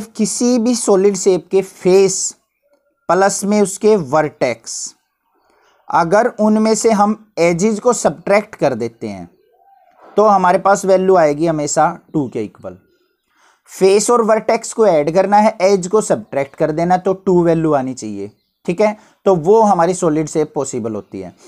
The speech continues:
फेस को हम कैपिटल एफ से लिख लेते हैं, वर्टेक्स को कैपिटल वी से लिख लेते हैं, एज को माइनस ई is equal to किसके? टू के।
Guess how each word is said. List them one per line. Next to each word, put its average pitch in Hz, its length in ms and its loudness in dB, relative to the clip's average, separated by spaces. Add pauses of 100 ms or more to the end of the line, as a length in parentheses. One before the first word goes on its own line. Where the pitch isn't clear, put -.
(420)
फेस 190 300 2
को 220 140 0
हम 202 220 2
कैपिटल 175 500 0
एफ 135 140 -2
से - 140 -6
लिख 165 180 -2
लेते 170 280 -2
हैं, 175 160 -4
वर्टेक्स 160 560 -2
को 196 100 -2
कैपिटल 180 480 -2
वी 123 240 -6
से 156 140 -2
लिख 175 160 -2
लेते 165 280 -4
हैं, 175 220 -4
एज 170 240 0
को 185 140 0
माइनस 160 500 -2 (120)
ई 127 320 -6 (320)
is 170 220 0
equal 156 300 -2
to 139 180 -8
किसके? 143 340 -6 (220)
टू 127 160 -4
के। 98 200 -12